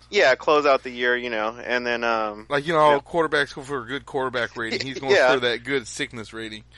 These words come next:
Speaker 1: Yeah, like, if his record's thirteen, uh, illnesses in a year, you know, if he could get ten, you know, get solid, you know, get ready for next year.
Speaker 2: Get, get them double digits up.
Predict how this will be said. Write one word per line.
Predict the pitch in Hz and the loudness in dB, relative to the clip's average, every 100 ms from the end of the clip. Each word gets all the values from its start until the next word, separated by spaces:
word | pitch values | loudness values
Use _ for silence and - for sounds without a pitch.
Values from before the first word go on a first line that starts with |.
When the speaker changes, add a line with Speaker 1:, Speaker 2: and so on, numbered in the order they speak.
| 180 | 2
Speaker 1:
Yeah, | 165 | 4
like, | 139 139 | 4 2
if | 170 | -4
his | 175 | -2
record's | 175 170 170 147 | 0 0 -2 -6
thirteen, | - 151 151 165 151 139 - | -6 -4 -4 -8 -10 -10 -4
uh, | 131 117 | -2 -2
illnesses | 131 139 139 143 135 | -2 -4 -6 -8 -10
in | 131 | -8
a | 127 | -8
year, | 123 131 127 | -2 0 0
you | 127 120 | -2 -4
know, | 117 | -4
if | - | -6
he | |
could | 135 143 | -6 -2
get | 139 - | -2 -2
ten, | - 143 139 139 139 - _ _ _ _ - | -2 0 0 -2 -8 -16 _ _ _ _ -12
you | 127 | -4
know, | 120 117 | -2 -2
get | 135 135 - | 0 -2 -4
solid, | - 143 127 131 131 127 - _ - | -2 2 4 4 2 0 -8 _ -16
you | 120 | -6
know, | 117 107 | -6 -4
get | 131 113 | -4 -2
ready | 123 | -2
for | 123 123 | -4 -6
next | 120 117 - | -6 -6 -6
year. | 123 117 117 | -2 0 0
Speaker 2:
Get, | - 135 | -4 -12
get | - 123 | -12 -10
them | 123 | -2
double | 127 120 | -2 -2
digits | 117 117 113 104 | -4 -6 -8 -6
up. | 120 113 - | -4 -4 -10